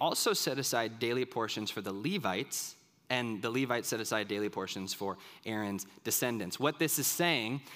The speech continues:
is that, you notice David's name is mentioned. Um, you notice that, um, uh, Zerubbabel, which if you remember, that was Ezra one, uh, Zerubbabel's name is mentioned.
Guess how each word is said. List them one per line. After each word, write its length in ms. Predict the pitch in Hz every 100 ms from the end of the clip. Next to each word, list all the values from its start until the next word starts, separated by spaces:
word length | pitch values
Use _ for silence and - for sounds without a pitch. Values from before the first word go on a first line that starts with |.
| -
is 180 | 123 123
that, 260 | 143 135 131 143
you 100 | 143
notice 280 | 147 151 135
David's 440 | 139 135 139 143 135
name 200 | 135 135
is 100 | 123
mentioned. 520 | 131 131 127 123 123 - - - -
Um, 320 | 113 107 104
you 140 | 120
notice 280 | 131 127 120
that, 400 | 127 120 110 - -
um, 480 | 113 104 92 95 92 - -
uh, 160 | 104
Zerubbabel, 760 | 104 123 117 131 139 143 156 147 - - _
which 160 | - -
if 60 | 107
you 60 |
remember, 240 | 113 113 107
that 120 | 104
was 140 | 101
Ezra 240 | 104 101 98
one, 380 | 92 98 120 147 - -
uh, 100 | - 120 120
Zerubbabel's 560 | 110 110 143 143 139
name 220 | 139 139
is 160 | 127 127
mentioned. 360 | 139 135 143